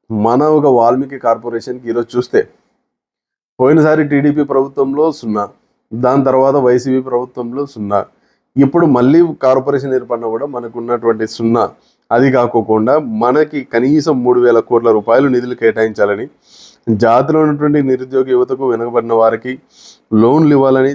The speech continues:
తర్వాత సబ్సిడీ రుణాలు, తర్వాత విద్య కోసం కావచ్చు, వాళ్ళ పోటీ పరీక్షల సందిగ్ధత, సంక్షేమం కోసం హాస్టల్ వసతులు, ఇలా ప్రతి ఒక్క దానికి వినియోగించాలని చెప్పేసి మనం ఒక ప్రధాన డిమాండ్ని మళ్ళీ ముందు పెట్టాం.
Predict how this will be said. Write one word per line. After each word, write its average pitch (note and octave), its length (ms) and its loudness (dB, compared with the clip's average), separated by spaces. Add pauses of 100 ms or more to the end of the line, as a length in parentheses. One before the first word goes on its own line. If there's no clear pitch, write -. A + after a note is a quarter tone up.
(100)
తర్వాత A#2+ 220 0
సబ్సిడీ B2 420 -4
రుణాలు, A#2+ 420 -2 (420)
తర్వాత A#2 220 2 (120)
విద్య A2+ 280 2
కోసం A#2+ 360 0
కావచ్చు, A2+ 280 2
వాళ్ళ A2 200 2
పోటీ A2+ 260 -2
పరీక్షల A2+ 420 -4
సందిగ్ధత, G#2+ 440 -4 (640)
సంక్షేమం C3 560 2
కోసం A#2 380 0
హాస్టల్ A2+ 500 0
వసతులు, A2+ 380 -2 (100)
ఇలా A#2+ 120 2 (100)
ప్రతి A#2 200 0
ఒక్క A#2 220 0
దానికి A#2 360 -2
వినియోగించాలని A2 540 -2
చెప్పేసి G#2+ 340 -4 (720)
మనం A2+ 200 2 (100)
ఒక G2 180 -2
ప్రధాన A2+ 380 2
డిమాండ్ని G2+ 340 -2
మళ్ళీ G2+ 140 -6
ముందు A2+ 220 -4
పెట్టాం. A#2+ 280 -2